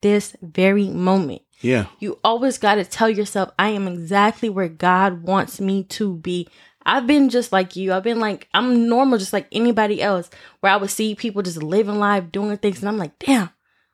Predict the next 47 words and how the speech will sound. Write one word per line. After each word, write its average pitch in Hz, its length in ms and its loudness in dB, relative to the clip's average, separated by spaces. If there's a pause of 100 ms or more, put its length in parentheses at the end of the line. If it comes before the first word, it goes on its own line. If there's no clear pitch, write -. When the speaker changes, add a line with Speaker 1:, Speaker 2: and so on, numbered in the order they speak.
(160)
Speaker 1:
why, 285 520 0 (260)
why 226 280 0
is 302 120 2
my 254 200 4
life 196 260 2
like 170 140 -6
this? - 180 -6
Why 226 200 0
am 240 120 0
I 208 200 -2
at 160 120 -2
home? 156 300 -10 (120)
Speaker 2:
Right. 107 220 -2
Speaker 1:
Why 247 160 4
am, 269 340 0
why 269 480 2
am 226 140 2
I 247 160 0
not 202 360 -2 (560)
traveling 196 600 2
and 156 140 -6
doing 214 240 0
this 208 200 -2
and 170 140 -2
doing 214 220 0
this 202 180 -4
and 185 160 -6
doing 208 160 0
that?" 185 160 0
But 180 160 -8 (260)
all 226 160 2
that 285 160 2
stuff 262 240 0
doesn't 220 360 2
equate 214 480 -2
to - 120 -6
happiness. 170 680 -6 (120)
Speaker 2:
No. 220 140 0
Speaker 1:
That's 208 180 0
what - 140 0
another, 240 260 0
that's 233 340 0
what 247 100 -2
people 240 280 -4
need 226 160 -2
to - 120 -6
understand. 214 440 -2